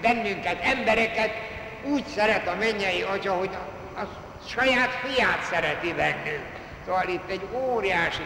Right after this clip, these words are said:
misztérium van, amit legföljebb csak őszintén sejteni tudunk, a maga teljes valóságába megérteni nem fog sikerülni. Pedig az Úr Jézus azért nagyon iparkodott, hogy megértsük,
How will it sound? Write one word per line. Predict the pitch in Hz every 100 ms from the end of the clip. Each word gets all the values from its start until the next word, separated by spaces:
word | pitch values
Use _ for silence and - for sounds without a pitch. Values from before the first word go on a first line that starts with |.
| 170
misztérium | 165 - 165 160 151 156 151
van, | 190 202 151 - -
amit | 190 196 185 - - - - - - - - -
legföljebb | 233 - - 190 180 180 165
csak | - 165 - - -
őszintén | 208 220 - 165 165 156 160 156
sejteni | - 175 190 175 165 151 151 160
tudunk, | 185 175 175 143 - -
a | 170
maga | 180 165 147 -
teljes | 226 220 190 -
valóságába | 165 170 156 151 156 156 147 147 131 143 - - -
megérteni | 170 185 156 151 - 147 139
nem | 127 131 131
fog | 127 110
sikerülni. | - - 131 123 123 120 123 - - - - -
Pedig | 226 233 233 208
az | 202 170 190
Úr | 180
Jézus | 185 185 165 165
azért | 170 170 170 185
nagyon | 214 220 220 214 196
iparkodott, | 185 185 190 175 - 180 170 175 - 156
hogy | 156 -
megértsük, | 156 156 - 160 156 151 160 175